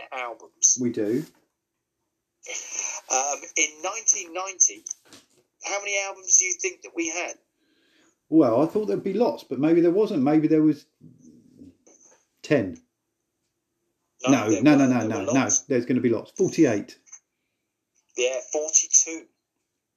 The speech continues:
Speaker 2: Wow.
Speaker 1: Forty-two different albums, spanning, you obviously got death metal in there, you've got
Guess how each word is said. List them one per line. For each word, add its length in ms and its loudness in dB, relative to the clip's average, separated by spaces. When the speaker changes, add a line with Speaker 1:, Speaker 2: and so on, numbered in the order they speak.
Speaker 2:
Wow. 280 -8
Speaker 1:
Forty-two 800 -4
different 380 -4
albums, 420 -8
spanning, 800 0
you 80 -12
obviously 280 -4
got 160 -8
death 360 -6
metal 280 -10
in 120 -14
there, 240 -8
you've 140 -20
got 220 -10